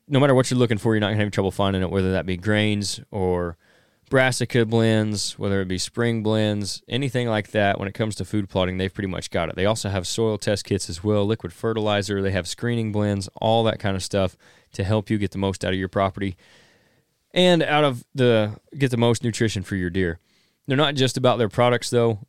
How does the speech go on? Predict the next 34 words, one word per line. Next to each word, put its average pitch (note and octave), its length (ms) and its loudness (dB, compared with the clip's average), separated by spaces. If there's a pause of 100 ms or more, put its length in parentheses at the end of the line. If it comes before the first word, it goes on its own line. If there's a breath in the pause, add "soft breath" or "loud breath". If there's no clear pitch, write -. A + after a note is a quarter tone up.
They're A2 120 -2
gonna A#2+ 100 2
answer A#2 280 0
any A2 120 0
questions A2 380 -2
you G#2+ 60 0
have G#2+ 140 2
about G2+ 220 0
what G#2+ 160 0
blends G#2+ 260 -2
would G2 80 -6
be G2+ 60 -2
best G2 240 0
for - 80 -10
your F#2+ 100 -2
specific - 540 -6
property. G2 340 0
That F#2+ 160 -4
way G#2+ 80 -2
you G#2 60 -2
can F#2+ 120 -8
achieve G2 340 -4
the F2 80 -6
best F2 200 -6
results F2 280 -8
possible. G2+ 520 -2
We A#2 140 -2
talked A2+ 240 -2
to G2 80 -2
so - 260 -2
many A#2 200 -4
people G#2+ 340 -4
this G2+ 240 -4
week G2+ 380 -4